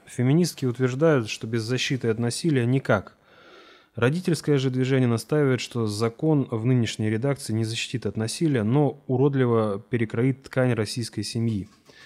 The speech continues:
Опубликованная редакция законопроекта содержит неточные формулировки, отсутствуют необходимые критерии для принятия решения, а решения по нему могут приниматься фатальные,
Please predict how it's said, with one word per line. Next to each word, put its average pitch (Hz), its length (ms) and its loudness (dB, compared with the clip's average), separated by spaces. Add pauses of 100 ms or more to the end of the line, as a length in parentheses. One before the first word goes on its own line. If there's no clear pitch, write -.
(340)
Опубликованная 135 640 4
редакция 143 420 2
законопроекта 120 720 -2
содержит 120 400 -2
неточные 120 480 0
формулировки, 123 640 0
отсутствуют 110 520 -2
необходимые 110 500 0
критерии 117 420 0
для 104 220 -2
принятия 110 400 -2
решения, 98 440 -6
а 101 40 -2
решения 135 400 -2
по 117 80 -2
нему 131 180 0
могут 120 320 -2
приниматься 113 460 -4
фатальные, 98 640 -2